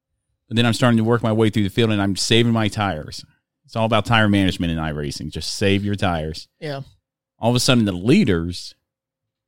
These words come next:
Speaker 1: get together. They didn't wreck, but somebody made an aggressive move, came up, hit the wall off of turn two, caused a, a backlog, and I just said, "The heck with it. I'm gonna go up and pass everybody."
Speaker 2: Mm-hmm.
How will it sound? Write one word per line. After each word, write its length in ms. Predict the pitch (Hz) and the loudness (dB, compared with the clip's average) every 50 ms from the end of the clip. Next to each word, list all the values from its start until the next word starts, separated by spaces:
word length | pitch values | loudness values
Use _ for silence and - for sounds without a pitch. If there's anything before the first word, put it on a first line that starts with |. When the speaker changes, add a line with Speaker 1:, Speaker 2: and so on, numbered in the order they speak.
| _ _ _ _ - | _ _ _ _ -2
Speaker 1:
get 140 | 135 135 - | -2 -2 -2
together. 420 | 120 107 123 139 151 135 107 101 | -2 0 2 2 4 2 0 0
They 120 | 95 107 113 | -2 -2 0
didn't 280 | 127 156 185 143 113 | 0 0 0 -2 0
wreck, 420 | 123 165 175 123 90 85 - - - _ _ _ _ _ _ _ _ _ _ _ _ _ _ _ _ _ | 2 4 4 4 2 0 -4 -10 -18 _ _ _ _ _ _ _ _ _ _ _ _ _ _ _ _ _
but 100 | 117 107 | -6 -2
somebody 240 | - 135 135 143 139 | 0 2 2 4 4
made 180 | 127 131 131 127 | 4 4 2 2
an 80 | 123 | 0
aggressive 360 | 120 104 123 123 123 - 117 110 | 0 0 0 0 0 0 0 0
move, 220 | 113 127 120 117 | 0 0 0 0
came 240 | - 117 113 113 113 | 0 0 0 2 0
up, 140 | 117 117 110 | 0 0 -2
hit 160 | 117 107 - | -4 -4 -4
the 60 | 104 | -4
wall 500 | 98 101 104 101 101 104 104 95 - - _ | -2 0 0 2 2 0 0 -2 -6 -8 _
off 200 | 117 107 101 - | -4 -4 -2 -4
of 80 | 104 - | -6 -6
turn 220 | - 107 104 101 | -4 -2 -2 -2
two, 400 | - 110 98 95 98 101 104 98 - _ _ _ _ _ _ _ _ _ | -2 0 0 0 0 -2 -4 -6 -10 _ _ _ _ _ _ _ _ _
caused 240 | 113 104 104 - 110 | -4 -4 -4 -4 -8
a, 40 | 104 - - _ _ _ _ _ _ _ _ _ | -10 -12 -16 _ _ _ _ _ _ _ _ _
a 120 | - 107 | -10 -8
backlog, 800 | 98 87 - - 110 113 117 - - 98 90 90 92 95 98 98 | -8 -8 -6 -4 -4 -4 -4 -4 -4 -4 -4 -2 -2 -2 -2 -2
and 100 | 92 95 | -2 -2
I 80 | 107 107 | -4 -4
just 180 | 101 98 - | -4 -6 -4
said, 280 | - 104 95 95 92 - _ _ _ _ _ | -4 -4 -4 -4 -6 -10 _ _ _ _ _
"The 60 | 98 92 | -10 -4
heck 240 | 98 147 151 - | -2 -2 -2 -2
with 140 | - 95 101 | -4 -4 -2
it. 100 | 98 95 | -2 0
I'm 120 | 101 117 117 | 0 0 0
gonna 140 | 110 101 | 0 -2
go 280 | 92 107 104 98 95 98 | 0 2 2 4 4 4
up 240 | 101 101 95 - - - _ _ | 2 0 0 -4 -10 -20 _ _
and 320 | 95 98 92 90 87 87 - _ _ _ _ | -6 -4 -2 -2 -2 -4 -6 _ _ _ _
pass 260 | - 147 160 151 - | -2 -2 0 0 0
everybody." 540 | 113 98 92 90 90 92 90 92 98 107 - _ _ _ - | -2 -2 -2 -4 -4 -4 -4 -4 -4 -6 -6 _ _ _ -8
Speaker 2:
Mm-hmm. 240 | 170 156 165 170 | -6 -4 -4 -4